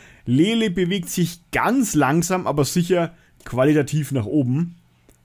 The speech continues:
Ob die Steine in der Qualität her ausreichen, um hier ein zufriedenstellendes Piratenergebnis abzuliefern, werden wir sehen. Hätte ich gesagt, gehen wir rüber auf mein kleines Klemmbaustein-Tischchen. Ich muss hier erst noch die Zimmer auf die Seite räumen,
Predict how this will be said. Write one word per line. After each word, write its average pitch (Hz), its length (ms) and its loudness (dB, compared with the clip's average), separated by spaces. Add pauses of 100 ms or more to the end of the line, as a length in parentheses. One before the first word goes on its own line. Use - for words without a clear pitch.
(800)
Ob 175 260 -2
die 196 100 -2
Steine 165 520 0
in 156 180 2
der 190 140 0
Qualität 151 600 0
her 139 160 0
ausreichen, 151 800 2 (240)
um 196 220 4
hier 190 220 2
ein 160 180 2
zufriedenstellendes 160 1080 0
Piratenergebnis 131 920 0
abzuliefern, 123 720 -2
werden 208 260 0
wir 165 120 2
sehen. 131 360 0 (400)
Hätte 165 160 2
ich 226 80 0
gesagt, 170 300 -4
gehen 170 140 2
wir 147 140 2
rüber 202 260 0
auf 165 100 -2
mein 156 100 -2
kleines 143 220 -2
Klemmbaustein-Tischchen. 147 880 -2
Ich 135 100 0
muss 135 200 2
hier 139 140 2
erst 131 200 -2
noch 131 80 -2
die 120 120 -2
Zimmer 170 300 2
auf 175 160 0
die 120 80 -8
Seite 127 360 -2
räumen, 147 360 0